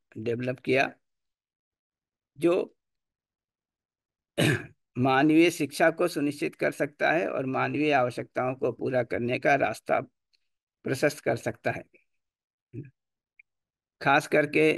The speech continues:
जो भारतीय संविधान और फिर एनईपी ट्वेंटी ट्वेंटी में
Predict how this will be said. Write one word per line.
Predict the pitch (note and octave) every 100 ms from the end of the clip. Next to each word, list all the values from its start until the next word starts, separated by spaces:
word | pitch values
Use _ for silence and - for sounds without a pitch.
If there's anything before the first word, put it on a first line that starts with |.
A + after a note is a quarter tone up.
| -
जो | - C3
भारतीय | A#2 A#2+ C3 C#3+ C#3+
संविधान | - A#2+ B2 A#2+ C3 C#3 - - -
और | A#2 A2+
फिर | C3+ - A#2+
एनईपी | B2 B2+ C3
ट्वेंटी | B2 B2+ B2 B2+
ट्वेंटी | B2 B2 A#2 B2
में | A#2+